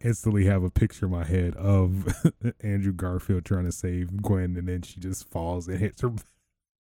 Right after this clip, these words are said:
Oh, that's horrible of me. But you know what? I, I'm just, I'm just, I'm just being transparent with y'all.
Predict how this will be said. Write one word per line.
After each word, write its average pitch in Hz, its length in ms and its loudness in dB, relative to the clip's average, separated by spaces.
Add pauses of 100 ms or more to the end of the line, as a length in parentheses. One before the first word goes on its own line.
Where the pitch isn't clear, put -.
(880)
Oh, 95 280 -2
that's 90 180 -8
horrible 80 460 -2
of 76 60 -6
me. 80 180 -6
But 82 240 -8
you 90 160 -8
know 90 100 -4
what? 85 300 -4
I, 85 100 -14 (180)
I'm 90 200 -10
just, 90 240 -8
I'm 92 200 -8
just, - 320 -20
I'm 107 120 -4
just 95 180 -4
being 92 220 -4
transparent 80 560 -12
with 69 120 -18
y'all. - 280 -18